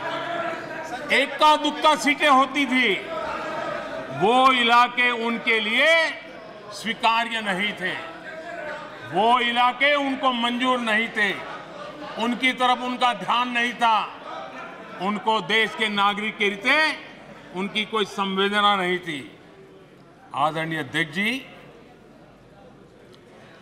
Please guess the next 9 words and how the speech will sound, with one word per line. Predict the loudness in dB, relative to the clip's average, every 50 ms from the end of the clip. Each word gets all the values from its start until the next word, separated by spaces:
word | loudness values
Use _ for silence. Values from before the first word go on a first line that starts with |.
| -8 -4 -2
और | 0 0
इसलिए | 0 -2 -2 -2 -2 0 0 0 0 -2 -4 -6 -10 -16 -20 -20 -20 -20 -20 -20 -20 -20 -20 -20 -20 -20 -12 -6
जहां | -4 -2 -2 -2 -2
इक्का | -4 -4 -4 -4 -4 -4
दुक्का | -4 -4 -8 -6 -2 -2 -2
सीटें | -4 -6 -12 -8 -6 -6
हुआ | -6 -4 -2 -2 -2
करती | -2 -4 -6 -8 -8 -10 -10
थी, | -8 -6 -6 -8 -8 -10 -12